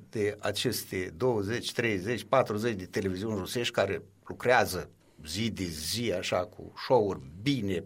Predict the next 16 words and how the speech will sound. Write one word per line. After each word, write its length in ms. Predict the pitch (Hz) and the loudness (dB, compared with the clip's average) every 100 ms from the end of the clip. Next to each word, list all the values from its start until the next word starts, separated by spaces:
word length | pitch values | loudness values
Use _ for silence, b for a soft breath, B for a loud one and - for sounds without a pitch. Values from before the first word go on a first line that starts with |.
| - | -8
puse 280 | - 117 92 | -10 -4 -2
la 200 | 87 80 - | -2 -4 -2
punct, 320 | 160 107 - | 0 0 -4
cu 240 | - 82 82 B B B B | -8 -8 -6 B B B B
politică, 540 | - 123 139 104 98 | 0 2 2 -2 -2
uh, 640 | 98 90 90 85 85 78 80 | 0 2 2 2 0 -2 -4
de 80 | 85 | -8
propagandă 920 | 95 107 - 104 92 131 117 110 101 | -4 -2 4 4 8 6 6 4 4
editorială 1120 | 98 98 104 110 110 - 117 120 123 117 101 98 - | 4 4 2 2 2 4 6 8 8 6 4 2 4
excepțională, 1040 | 196 190 - 131 - 120 113 104 104 131 | 6 8 8 8 6 6 8 8 8 6
pe 160 | 127 | 2
care 280 | 98 80 87 85 | 0 0 0 -2
noi 220 | 78 67 | -4 -4
nu 160 | 85 107 | 0 4
avem, 520 | 135 143 175 247 - | 4 6 4 2 -4
și 540 | - - - - 208 | 0 4 6 6 6